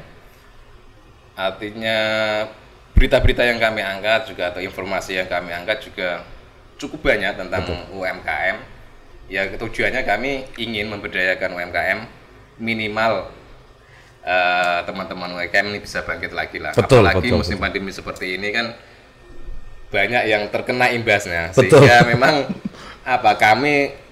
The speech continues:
Speaker 1: selaku media
Speaker 2: Media.
Speaker 1: bisa memfasilitasi lah. Kalau bisa, bisa menjadi apa, wadah untuk ikut apa, mengembangkan, ikut membangkitkan lagi kepada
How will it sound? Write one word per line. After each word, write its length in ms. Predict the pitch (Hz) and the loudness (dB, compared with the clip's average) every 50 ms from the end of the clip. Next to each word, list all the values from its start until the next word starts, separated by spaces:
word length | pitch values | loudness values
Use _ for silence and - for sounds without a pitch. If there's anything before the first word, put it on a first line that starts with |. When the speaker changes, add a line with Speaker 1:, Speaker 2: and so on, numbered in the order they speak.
| - - - - - - - - - | -20 -20 -20 -20 -20 -20 -20 -20 -20
Speaker 1:
selaku 1000 | - - - 113 107 107 104 101 - 113 110 107 107 107 104 104 101 98 92 - - - - - - - - - - | -14 -8 -2 4 6 6 6 6 4 4 4 6 6 6 6 6 6 4 2 0 -4 -12 -20 -20 -20 -20 -20 -20 -10
media 580 | - 101 98 87 - - 104 107 110 110 110 92 | -4 -2 -2 -2 0 2 4 6 8 8 8 8
Speaker 2:
Media. 280 | 90 90 90 85 80 78 78 82 82 80 - - - - | 6 4 2 2 2 2 0 -2 -4 -6 -10 -14 -18 -14
Speaker 1:
bisa 240 | - - - 113 | -10 -4 -2 0
memfasilitasi 760 | 98 104 101 - 101 92 - - 101 101 - 101 90 - - 101 | 0 0 2 2 2 2 2 2 -2 0 4 2 2 4 2 0
lah. 220 | 85 78 78 - - - - - - | 0 0 -2 -4 -8 -18 -20 -20 -8
Kalau 280 | - 92 87 90 92 87 | -2 0 0 2 0 -2
bisa, 240 | - 95 - - 95 | -4 -4 -4 -4 -4
bisa 340 | 87 98 90 - 98 95 95 | -4 -4 0 4 6 6 6
menjadi 600 | 92 101 87 98 92 82 98 98 92 92 90 - - - - - - - - - - - | 4 2 0 -2 -2 0 0 -2 -2 -2 -4 -6 -12 -20 -20 -20 -20 -20 -20 -20 -20 -18
apa, 200 | - 101 107 98 | -4 2 4 4
wadah 520 | 101 104 101 98 - - 120 107 113 110 - | 6 6 6 4 6 4 4 4 2 0 -4
untuk 380 | 98 95 87 104 101 95 - - - - - - - - - _ _ - | -6 -4 -2 -2 -2 -2 -4 -10 -18 -20 -20 -20 -20 -20 -20 _ _ -6
ikut 380 | - - - - - 131 127 127 - - - - - - - - - - - - - | -6 -6 -2 0 0 0 0 0 -4 -18 -20 -20 -20 -20 -20 -20 -20 -18 -16 -10 -4
apa, 200 | - - - 98 | -4 -2 -2 -2
mengembangkan, 540 | 101 101 104 104 104 101 98 98 104 104 107 | -2 -4 -4 -4 -2 -2 -2 0 0 -2 -2
ikut 120 | 104 107 | -4 -8
membangkitkan 560 | 104 107 107 107 101 104 98 - - 120 110 110 | -8 -8 -6 -2 0 0 0 0 0 0 2 4
lagi 300 | 107 98 95 - 117 104 | 6 4 4 4 0 -6
kepada 400 | - 95 95 90 85 95 92 | -4 -2 -2 0 0 2 2